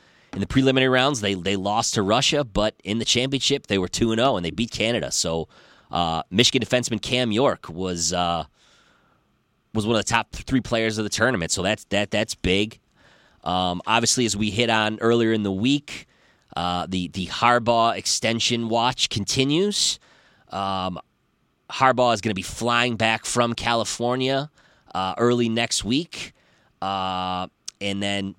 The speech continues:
probably gonna sign the extension, but, but continues to drag his ass in the hopes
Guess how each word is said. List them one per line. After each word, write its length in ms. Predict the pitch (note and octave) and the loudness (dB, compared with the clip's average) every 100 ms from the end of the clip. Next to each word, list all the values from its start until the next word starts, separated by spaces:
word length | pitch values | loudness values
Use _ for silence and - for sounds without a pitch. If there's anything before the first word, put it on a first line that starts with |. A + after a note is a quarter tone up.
| _ | _
probably 500 | - B2 C3+ D3+ D#3+ | -8 0 0 2 0
gonna 120 | D#3 | 0
sign 320 | C#3+ D#3 C#3+ | 0 0 0
the 80 | C#3+ | 0
extension, 640 | C#3 - C#3 C3+ - C3+ | -2 0 0 0 0 -2
but, 220 | A#2 A2+ - - | 0 0 0 -2
but 220 | A2 - | -2 -2
continues 520 | A2 G2 C3+ B2+ A#2+ | -4 0 0 0 0
to 100 | - | -2
drag 320 | F#2 A2+ A#2 | 2 2 4
his 160 | A2+ G2+ | 2 2
ass 480 | A2 A2+ A#2 - - _ - _ _ - | 4 4 2 -2 -6 _ -20 _ _ 0
in 160 | A2 | 2
the 60 | G#2 | 2
hopes 580 | G2+ G#2+ - - - | 4 4 4 0 0